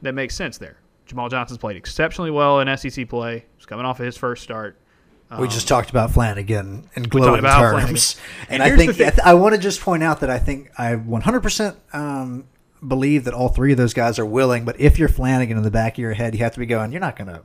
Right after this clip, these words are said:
Speaker 2: you're not gonna
Speaker 1: Yeah.
Speaker 2: do it to me either,
Speaker 1: He's like,
Speaker 2: right?"
Speaker 1: "It's,
Speaker 2: Like,
Speaker 1: it's not gonna be me. I, like, I'm, I'm gonna do, I'm gonna do
Speaker 2: I'll
Speaker 1: it."
Speaker 2: be a team player, but
Speaker 1: Yeah.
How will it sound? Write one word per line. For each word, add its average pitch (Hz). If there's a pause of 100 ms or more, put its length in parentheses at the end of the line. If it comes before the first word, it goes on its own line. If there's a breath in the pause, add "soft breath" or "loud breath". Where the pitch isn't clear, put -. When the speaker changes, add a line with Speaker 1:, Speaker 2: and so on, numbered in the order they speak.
(100)
Speaker 2:
you're 131
not 107
gonna 101
Speaker 1:
Yeah. 123
Speaker 2:
do -
it -
to 85
me 113
either, 101
Speaker 1:
He's 127
like, 147
Speaker 2:
right?" 175
Speaker 1:
"It's, 147
Speaker 2:
Like, 123
Speaker 1:
it's 117
not 269
gonna 196
be 165
me. 139
I, 131
like, 131
I'm, 160
I'm 185
gonna 180
do, 160
I'm 175
gonna 180
do 185
Speaker 2:
I'll 320
Speaker 1:
it." -
Speaker 2:
be 381
a 294
team 220
player, 208
but 131
Speaker 1:
Yeah. 117